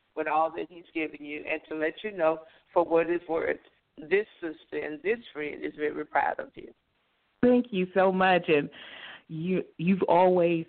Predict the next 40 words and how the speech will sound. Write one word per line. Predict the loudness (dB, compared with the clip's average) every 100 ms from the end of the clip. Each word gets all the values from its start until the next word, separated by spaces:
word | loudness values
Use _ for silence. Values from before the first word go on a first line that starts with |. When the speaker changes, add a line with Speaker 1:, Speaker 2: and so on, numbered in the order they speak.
| -2
Speaker 2:
spoken | 2 2 2
encouraging | 0 0 0 0 0 0
words | 2 2 2 0
to |
me. | 0 2
You've | 2 0
always | 2 2 0 0
told | 2 2
me | 0
things. | -2 0 0 -2 -6 -20 -20 -20 -20 -8 -2
Um, | 0 0 -2 -6 -12 _ _ -2
again, | 0 2 2 2 -6 -14 -6
when | -2
I | -2 -2
say | 0 0
my | 0 -4
sister, | -8 -8 -4
when | -2 0
you | 0
read | 0 -2 -2
the | -2
acknowledgments | -2 -2 -2 -4 -4 -4 -4
and | -2 0
you | -2 -4 -8 -18 -20 -4
get | -2 0
to | 2
my | 2 2
sister, | -2 -2 0
my | 0 0 0
friend, | 2 4 4
know | 4 4 2 -2 -8 -20 -20 -20 -2
that | 0 2
I | 2 4
am | 4 2 0
speaking | -2 -4 0 2
of | 0 -2
you, | -4 -4 -4 -8
uh, | -10
Pastor | -8 -6 -8 -6 -8 -2
Henderson. | -2 -2 -8 -12 -14